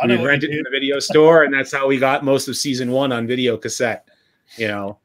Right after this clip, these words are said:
Speaker 2: um, in addition to watching the reruns. So this way I can at least watch those episodes, um, over and over and over and over again until I wore the tapes out,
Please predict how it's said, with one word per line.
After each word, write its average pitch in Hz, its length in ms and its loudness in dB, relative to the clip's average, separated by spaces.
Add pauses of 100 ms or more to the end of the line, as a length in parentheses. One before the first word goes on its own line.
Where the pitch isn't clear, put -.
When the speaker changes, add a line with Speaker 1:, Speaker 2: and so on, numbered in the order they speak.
(220)
Speaker 2:
um, 104 300 -8
in 147 140 0
addition 147 380 0
to 139 60 2
watching 127 380 0
the 110 60 -4
reruns. 113 460 0
So 127 100 -4
this 156 200 2
way 143 140 4
I 127 60 2
can 117 120 -2
at 117 140 -10
least 139 260 -4
watch 123 380 -2
those 110 220 -4
episodes, 110 680 -8 (640)
um, 104 580 -10 (560)
over 135 420 4
and 117 120 0
over 113 280 2
and 110 100 -4
over 113 280 0
and 107 80 -6
over 117 280 0
again 107 180 -4
until 107 240 -8
I 107 60 -6
wore 107 240 -4
the 104 60 -6
tapes 113 320 -8
out, 95 280 -10